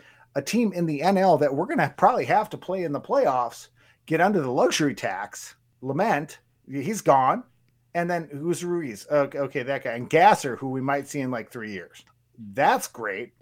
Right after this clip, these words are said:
Okay, so we did the team zero favors. Zero fa-, like, what's, what's going on right now?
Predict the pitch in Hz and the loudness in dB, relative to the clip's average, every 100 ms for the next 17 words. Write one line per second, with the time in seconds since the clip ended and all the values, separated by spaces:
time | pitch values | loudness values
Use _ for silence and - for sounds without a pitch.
0 | _ _ - 156 151 127 123 156 147 170 | _ _ -6 -4 -2 -6 -6 -4 -4 -4
1 | 160 170 160 - 156 160 151 143 _ _ | -6 -6 -8 -10 -8 -6 -6 -8 _ _
2 | _ _ _ 110 104 98 127 160 143 - | _ _ _ -16 -14 -8 -4 2 2 2
3 | 110 95 _ - - _ _ _ _ 120 | -6 -8 _ -20 -20 _ _ _ _ -4
4 | 160 208 156 139 147 165 165 151 185 180 | 2 2 0 -6 0 2 2 2 0 0
5 | 175 170 214 190 185 151 180 156 139 - | -4 0 0 2 0 0 -2 -2 -4 -6